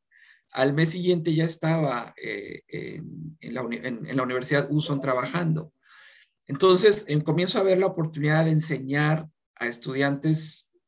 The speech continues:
multiculturales de siete, ocho países distintos,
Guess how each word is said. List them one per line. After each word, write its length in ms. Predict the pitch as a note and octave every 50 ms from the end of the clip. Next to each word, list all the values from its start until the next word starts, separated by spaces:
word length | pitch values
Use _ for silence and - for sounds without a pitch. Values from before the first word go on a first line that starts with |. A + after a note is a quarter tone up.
| _ _ _ _ _ _ _ _ _ _ _ _ _ _ _ _
multiculturales 1080 | - C3+ E3+ F#3 - G3+ F3 F3 D#3+ E3 E3 D#3 D3+ D3+ D3 D3 D3 D3 D3+ C#3 C3+ B2
de 220 | B2 A2+ A2 A2+
siete, 520 | A2+ - - - D#3 D3+ C#3+ D3 - D3+
ocho 220 | D3 - C#3+ C#3 -
países 500 | C#3 C3+ C3+ C#3 C3+ - - C#3+ C3+ D3
distintos, 800 | C#3+ C3+ - - - C#3+ C#3+ C#3 C3+ - C3+ B2+ B2 - -